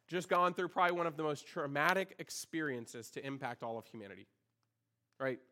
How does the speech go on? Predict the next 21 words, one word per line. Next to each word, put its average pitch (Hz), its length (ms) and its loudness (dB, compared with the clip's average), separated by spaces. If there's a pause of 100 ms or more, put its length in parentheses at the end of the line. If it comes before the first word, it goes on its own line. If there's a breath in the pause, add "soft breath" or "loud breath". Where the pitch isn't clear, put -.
(580)
This 190 240 0 (180)
global 185 560 4
pandemic, 151 720 -2
it 156 100 2
has, 156 260 0 (1080 soft breath)
this 185 160 0
virus 196 320 8
has 196 120 -2
infected 190 460 2
over 170 160 2
a 160 60 4
hundred 208 420 -4
and 190 160 -6
eighty 160 260 0
million 147 400 -2
people 135 300 -8
across 123 320 -4
the - 80 -10
world. 127 220 -2
It's - 160 -8
killed 220 720 2